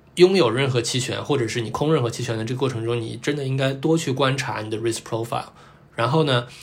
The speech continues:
你看你的 risk profile 里边各，各种 Greeks 的变化，还有你的P and L，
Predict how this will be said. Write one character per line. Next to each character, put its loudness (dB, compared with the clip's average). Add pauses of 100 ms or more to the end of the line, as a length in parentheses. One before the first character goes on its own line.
(260)
你 -4
看 -2
你 -2
的 2
risk 0
profile 0
里 -6
边 -4
各， -2
各 2
种 -2
Greeks -2
的 -4
变 0
化， -2
还 -2
有 2
你 -4
的 -8
P -2
and 0
L， 0